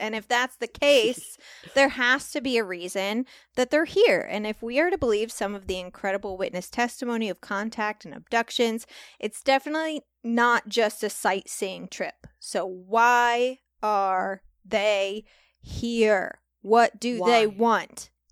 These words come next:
Speaker 2: What do they want from us? What are they doing? And honestly, what better place to look than the movies? 'Cause that's, I mean, it's sort of
Speaker 1: Exactly.
Speaker 2: all, all we've <laughs> got
Speaker 1: Yeah.
Speaker 2: at the moment, how we imagine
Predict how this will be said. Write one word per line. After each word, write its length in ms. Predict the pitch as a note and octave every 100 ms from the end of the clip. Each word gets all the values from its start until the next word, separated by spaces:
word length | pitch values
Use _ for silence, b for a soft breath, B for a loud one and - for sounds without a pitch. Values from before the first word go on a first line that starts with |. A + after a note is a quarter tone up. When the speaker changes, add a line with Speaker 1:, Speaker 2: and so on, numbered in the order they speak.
| _ _
Speaker 2:
What 580 | F#3+ D#3+ E3 E3+ - - D#3+
do 160 | F3+
they 140 | F3 E3
want 400 | D#3+ E3 E3+ -
from 260 | - F3
us? 380 | D#3+ D#3 D#3 -
What 160 | E3 E3+ -
are 100 | E3+
they 160 | E3+
doing? 480 | D#3+ F#3 F3 D#3+ G3 _ _ _ b b b b _
And 140 | G3 A3
honestly, 640 | G3+ D4 - G#3 G3 F#3 _ _
what 280 | - F#3 A#3+
better 180 | D#4+ D#4
place 360 | A#3+ A3 G#3+ -
to 100 | F#3+
look 280 | F#3 F3+ F3+
than 200 | F3 D#3+
the 60 |
movies? 500 | D3+ D3 D3 G3 - -
'Cause 160 | G#3
that's, 360 | A#3 B3 - - -
I 80 | A#3
mean, 160 | G#3+ G3+
it's 200 | G3 G#3
sort 200 | F#3 C#4
of 60 |
Speaker 1:
Exactly. 160 | F#3 D#3+
Speaker 2:
all, 260 | E3+ E3+ - _ F3+
all 180 | D#3+
we've 220 | D#3+ E3 -
<laughs> 180 | -
got 320 | D4+ - - -
Speaker 1:
Yeah. 160 | - A#3 -
Speaker 2:
at 140 | A#3+
the 180 | A#3 A3+
moment, 400 | - - - F#3+ - B B B
how 220 | - G3
we 160 | F3 F3
imagine 840 | E3 D#3+ D#3 D#3 D#3 D#3+ C#3+ C#3+